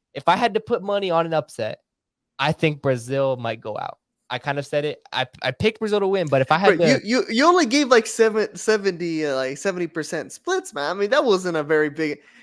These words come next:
Speaker 2: you're, 'cause you were like, "Oh, I'm almost convincing myself into it,"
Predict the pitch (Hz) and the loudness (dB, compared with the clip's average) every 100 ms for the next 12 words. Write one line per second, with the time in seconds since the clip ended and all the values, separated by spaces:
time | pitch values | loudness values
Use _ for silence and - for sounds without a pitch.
0 | _ 202 - - _ - 185 190 247 202 | _ -2 -2 -6 _ -2 -2 0 2 4
1 | 160 123 214 160 165 175 156 - 165 151 | 2 2 4 4 4 0 -2 -6 -8 -6
2 | 160 170 151 147 - 147 147 247 247 165 | -6 -6 -4 -4 -2 -2 0 -2 -2 -4
3 | 139 135 | -2 -2